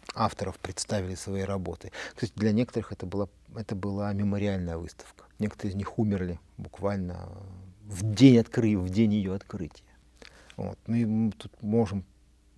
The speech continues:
упомянуть только, и потом, потом эти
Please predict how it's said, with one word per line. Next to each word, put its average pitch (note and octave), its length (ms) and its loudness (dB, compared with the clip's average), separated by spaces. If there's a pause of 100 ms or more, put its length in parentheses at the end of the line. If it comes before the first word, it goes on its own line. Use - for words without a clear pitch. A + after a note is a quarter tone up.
(180)
упомянуть G#2 640 -2
только, G#2 500 0
и - 140 -6
потом, C3 360 0
потом B2 360 0
эти G2 440 -2